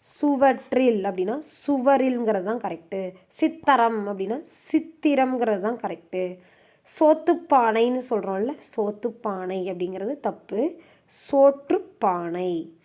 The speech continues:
திரேகம் அப்படின்னா, திரேகம் அப்படிங்கிறதுக்கு தேகம்ங்கிறது தான் கரெக்டு. திரேகம் அப்படின்னு சொல்லக்கூடாது, தேகம்னு சொல்லணும். துகை அப்படின்னா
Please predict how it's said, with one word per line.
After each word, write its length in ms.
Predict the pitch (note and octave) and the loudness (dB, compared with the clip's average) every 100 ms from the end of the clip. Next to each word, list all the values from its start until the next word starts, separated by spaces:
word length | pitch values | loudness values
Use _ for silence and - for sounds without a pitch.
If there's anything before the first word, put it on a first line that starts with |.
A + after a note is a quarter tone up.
| _ _ _ - _ _ _ _ | _ _ _ -20 _ _ _ _
திரேகம் 680 | D#4 D4+ D4+ D#4 C4+ C4+ B3+ G#3+ G#3 | 2 6 6 4 4 2 2 -4 -6
அப்படின்னா, 280 | G3 G3+ B3+ D4+ - _ _ _ _ _ _ _ _ - - | -6 -2 -2 -4 -12 _ _ _ _ _ _ _ _ -20 -8
திரேகம் 560 | A3+ A#3+ A#3+ A3+ A3 G#3+ G3+ | 0 2 2 2 0 -2 -6
அப்படிங்கிறதுக்கு 500 | F#3+ G3 F#3+ G3+ C#4 G3 A3 | -6 -6 -6 -8 -8 0 4
தேகம்ங்கிறது 720 | A#3+ C4 C4 B3 A3 G3+ F3+ | 6 6 4 0 0 0 -2
தான் 120 | A3+ A3 | -4 -6
கரெக்டு. 360 | F#3 - G3 C4+ - - _ - - _ - _ _ - | -8 -8 -8 -8 -10 -20 _ -20 -20 _ -20 _ _ 0
திரேகம் 560 | A3+ A#3+ B3 B3 B3+ G#3+ | 4 4 4 0 -2 -6
அப்படின்னு 300 | F#3+ G#3 A3+ | -6 -6 -6
சொல்லக்கூடாது, 420 | F#3+ F#3+ F#3 G3+ D4 G#3+ | -8 -4 -4 0 0 4
தேகம்னு 480 | G#3+ A3 G#3+ G#3 A3+ A3 | 6 6 4 0 -2 -4
சொல்லணும். 360 | F3 F3 C#4 D#4+ - _ _ - | -8 -2 -4 -4 -14 _ _ 4
துகை 360 | D#4 C#4+ D4+ C4+ G#3+ G#3+ | 6 8 4 6 4 4
அப்படின்னா 280 | G3 G3+ | 0 -2